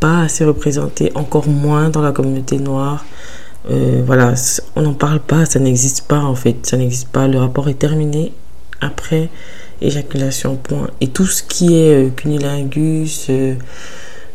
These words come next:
euh, tou-, se toucher, caresse, et cetera, masturbation, c'est tabou, c'est, c'est le diable, tout de suite, c'est, même pour des personnes qui sont pas croyantes,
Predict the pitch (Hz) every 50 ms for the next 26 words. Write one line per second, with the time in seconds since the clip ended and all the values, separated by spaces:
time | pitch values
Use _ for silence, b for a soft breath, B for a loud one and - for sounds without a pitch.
0 | B - 127 139 139 139 139 135 127 131 - 123 - - - - 156 123 - 151
1 | 135 - - 160 156 151 - 151 139 135 135 151 151 151 147 - - 135 - 147
2 | - - 147 147 135 135 147 147 147 147 143 131 127 - - 135 143 135 127 -
3 | - 151 151 151 - - 147 135 135 - 143 135 127 135 143 151 165 165 165 165
4 | - - - - 143 139 139 139 135 135 135 - - 139 131 131 135 127 127 135
5 | 151 151 151 151 156 151 147 139 139 135 135 131 - 143 - - - - 151 147
6 | 147 - - - - 131 127 127 127 127 - - 117 139 156 160 170 160 - -
7 | - - 143 139 139 - 143 131 - 156 - - - - 131 - 151 147 135 -
8 | - 127 127 131 135 151 151 147 -